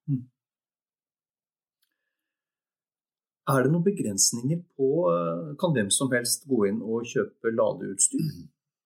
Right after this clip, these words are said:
Speaker 2: Ja, heldigvis.
Speaker 1: Mm.
Speaker 2: Um, takk og lov at det ikke er noe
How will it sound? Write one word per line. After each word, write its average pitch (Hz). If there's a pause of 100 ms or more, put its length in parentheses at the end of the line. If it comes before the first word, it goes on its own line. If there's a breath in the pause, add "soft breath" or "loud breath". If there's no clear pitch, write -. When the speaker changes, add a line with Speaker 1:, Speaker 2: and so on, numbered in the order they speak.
(540)
Speaker 2:
Ja, 196
heldigvis. 135 (100)
Speaker 1:
Mm. 202 (880)
Speaker 2:
Um, 139
takk 123
og 131
lov 131
at -
det 131
ikke 117
er 110
noe 110